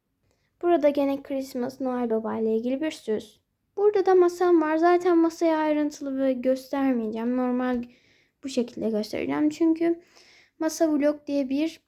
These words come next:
yani masamı tanıtıyorum diye bir videom ayrı bir şekilde var.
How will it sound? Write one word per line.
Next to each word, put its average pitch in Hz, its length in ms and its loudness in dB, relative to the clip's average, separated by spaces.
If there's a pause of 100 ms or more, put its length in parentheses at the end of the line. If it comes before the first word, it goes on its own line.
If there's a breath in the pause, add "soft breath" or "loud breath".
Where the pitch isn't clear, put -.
yani 233 480 -2 (100)
masamı 294 460 0
tanıtıyorum 285 680 0
diye 269 200 0
bir 285 220 0
videom 262 400 0
ayrı 240 320 0
bir 233 40 -4
şekilde 240 600 0
var. 202 480 -8